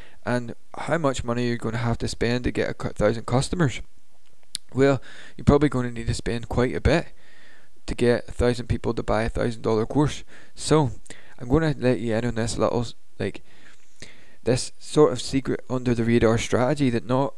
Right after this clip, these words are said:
many people even know about. Okay, so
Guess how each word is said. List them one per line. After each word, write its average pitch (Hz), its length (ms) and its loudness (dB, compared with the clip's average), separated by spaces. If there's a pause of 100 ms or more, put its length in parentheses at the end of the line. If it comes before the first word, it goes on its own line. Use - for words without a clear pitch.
many 120 260 -2
people 120 480 0
even 113 240 -4
know 123 160 0
about. 165 240 -4 (720)
Okay, 139 340 2 (280)
so - 340 6